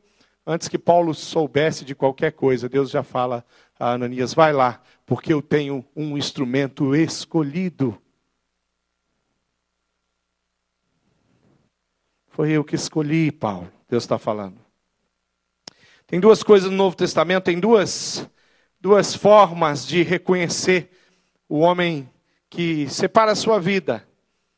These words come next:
para dedicar a essa obra. E uma é embaixadores em nome de Cristo. A Bíblia coloca isso: "Vocês são embaixadores em nome de Cristo." Querido, se nós pegarmos a ideia do embaixador, mesmo na nossa estrutura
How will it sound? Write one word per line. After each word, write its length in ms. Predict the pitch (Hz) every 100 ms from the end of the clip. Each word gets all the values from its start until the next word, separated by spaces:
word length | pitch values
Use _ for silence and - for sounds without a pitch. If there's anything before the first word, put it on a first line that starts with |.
| _ _
para 220 | - 170 160
dedicar 840 | 175 156 160 - 185 165 - _ -
a 140 | 160
essa 260 | 175 - 160
obra. 540 | 160 165 - 117 110 _ _ _ _
E 120 | 160 190
uma 440 | 226 170 123 127 _
é 260 | 175 170 - _
embaixadores 1120 | 220 233 196 196 - 170 160 170 190 190 185 151
em 100 | 170
nome 360 | 156 175 175
de 120 | 160 170
Cristo. 460 | - 170 - -
A 40 | 120
Bíblia 440 | 165 180 185 190 _ _ _ _ _ -
coloca 400 | 170 190 185 180
isso: 240 | 175 160
"Vocês 300 | 156 190 180
são 180 | - 190
embaixadores 920 | 185 190 165 185 160 180 190 170 156
em 100 | 175
nome 260 | 175 190 185
de 140 | 165
Cristo." 420 | 175 185 180 - - - - -
Querido, 400 | 202 233 165 139
se 140 | 208
nós 180 | 220 -
pegarmos 540 | 226 190 220 220 190
a 80 | 208
ideia 340 | 196 208 214
do 100 | 196
embaixador, 800 | 196 190 196 196 - 180 165 202
mesmo 320 | 190 208 196
na 100 | 202 180
nossa 300 | 196 196 180
estrutura 560 | - 180 - 220 214